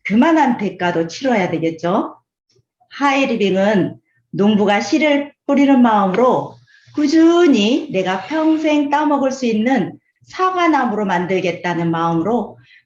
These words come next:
꾸준히 앞만 보고 하다 보면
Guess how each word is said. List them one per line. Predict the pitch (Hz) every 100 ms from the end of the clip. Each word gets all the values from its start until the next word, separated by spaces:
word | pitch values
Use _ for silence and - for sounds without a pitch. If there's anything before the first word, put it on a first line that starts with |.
| _
꾸준히 | 170 170 190 190 196 190 170 226 320 -
앞만 | 175 233 269 285
보고 | 254 247
하다 | 247 240 202
보면 | 202 247 220